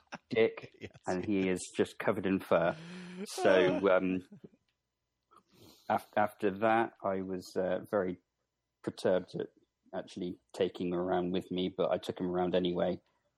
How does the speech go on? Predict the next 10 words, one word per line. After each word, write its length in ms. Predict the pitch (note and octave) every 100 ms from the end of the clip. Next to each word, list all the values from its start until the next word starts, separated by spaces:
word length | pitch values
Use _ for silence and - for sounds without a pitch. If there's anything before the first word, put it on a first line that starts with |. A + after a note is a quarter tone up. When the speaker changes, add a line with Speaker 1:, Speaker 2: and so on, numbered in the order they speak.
| G2
Speaker 1:
Um, 280 | F2+ F#2 -
suffice 420 | - A2 B2 A2
to 100 | -
say, 200 | - G2
unfortunately, 1000 | F#2+ F#2 A2+ G#2 - - G2 G2 F#2+ F#2+ G2+
um, 260 | F#2+ G2 -
rest 240 | G2+ -
in 80 | F2+
peace, 240 | - G2 -
Jazago. 540 | G2 F2+ F2+ F2+ G2